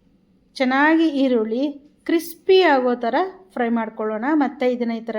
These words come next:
ಟರ್ನ್ ಮಾಡ್ಕೊಂಡು ಮೀಡಿಯಮ್ ಫ್ಲೇಮಲ್ಲೇ ಬಜ್ಜಿನ ರೆಡಿ ಮಾಡ್ಕೊಳ್ಳೋಣ. ಇದ್ರ ಜೊತೆಗೆ ಸಂಜೆ ಹೊತ್ತು ಒಂದು ಕಪ್ ಸ್ಟ್ರಾಂಗ್ ಫಿಲ್ಟರ್ ಕಾಫಿ ಅಥವಾ ಟೀ ಇದ್ರೆ ಸೂಪರ್ ಆದ ಕಾಂಬಿನೇಷನ್ ಆಗಿದೆ. ಮಳೆಗಾಲಕ್ಕೆ ಒಳ್ಳೆ ಟೀ ಟೈಮ್ ಸ್ನ್ಯಾಕ್ಸ್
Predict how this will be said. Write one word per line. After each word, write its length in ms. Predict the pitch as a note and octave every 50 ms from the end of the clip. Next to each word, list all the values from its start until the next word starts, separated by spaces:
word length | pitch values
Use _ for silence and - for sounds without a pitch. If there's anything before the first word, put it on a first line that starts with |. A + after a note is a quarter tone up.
| G#3+ A3 -
ಟರ್ನ್ 260 | B3+ B3 C4+ D#4 F#4 F#4+ F4
ಮಾಡ್ಕೊಂಡು 580 | D4 B3+ - - - A3+ A3 A3 A3 A#3 D4 F#4+ F#4+ - - - _ _ _ _ _ _ _ _ -
ಮೀಡಿಯಮ್ 520 | A#3+ C4+ D#4 F4 G4+ F#4+ G4+ G4 F4 D#4
ಫ್ಲೇಮಲ್ಲೇ 480 | D4 D4 C4 B3 A#3+ A#3 A3 A#3 C4 E4 F#4+ F#4 - - -
ಬಜ್ಜಿನ 360 | A#3 B3 A#3+ A#3+ A#3 A#3+ A3 A#3+ D4+
ರೆಡಿ 200 | G4+ F#4+ F#4+ F4+
ಮಾಡ್ಕೊಳ್ಳೋಣ. 500 | D#4 B3+ - - - G#3+ G#3+ G#3 G3+ G#3 - - _ _ _ _ _ _ _ _ _ _ _ _ _ _ _ _
ಇದ್ರ 240 | B3 A#3+ A#3+ A#3 A3+
ಜೊತೆಗೆ 400 | G#3+ A3+ A3+ A3+ A#3 B3 B3 C4+
ಸಂಜೆ 320 | C#4 C4+ A#3 A#3 A#3 B3+ B3
ಹೊತ್ತು 340 | B3 A#3 A3 - - E4+ D4 A3 - - - _ _ _ _ _ _ -
ಒಂದು 180 | A3+ B3 B3 B3
ಕಪ್ 200 | A#3 A3+ A3 -
ಸ್ಟ್ರಾಂಗ್ 340 | - - A#3 A#3 A#3 A3+ A3+
ಫಿಲ್ಟರ್ 320 | A#3 B3+ A#3+ B3 C4 C#4 C#4
ಕಾಫಿ 320 | C#4 C4+ C4+ C4+ D#4+ E4 D4+
ಅಥವಾ 340 | D#4+ - - A#3 - D#4
ಟೀ 240 | G#3 G#3 - - E4 F4 E4 C#4+
ಇದ್ರೆ 260 | B3+ G#3+ B3 C#4 C#4+ B3 A3 -
ಸೂಪರ್ 540 | - - - D#4+ D#4 - - - C#4 C4 B3+
ಆದ 140 | B3 A3+ A#3
ಕಾಂಬಿನೇಷನ್ 640 | A#3 A#3 A3 G#3+ G#3+ G#3 G3+ F#3+ F#3 - C#4+ F4+
ಆಗಿದೆ. 300 | G#4+ F4+ C4+ A3+ G#3 - -
ಮಳೆಗಾಲಕ್ಕೆ 680 | C4 A3+ A3+ A#3 A3 A3+ A#3 A#3 A3+ A3 A3 - D#4 F#4+ F#4 - - _ _ _ _ _ -
ಒಳ್ಳೆ 360 | G3 A3 A#3 B3+ C#4 E4+ F4+
ಟೀ 180 | - - D4+ C#4+
ಟೈಮ್ 280 | C#4+ C4+ B3+ C4 C4+ C4 - - - - -
ಸ್ನ್ಯಾಕ್ಸ್ 540 | - - - D#4 D#4 D4 C#4+ C#4+ - -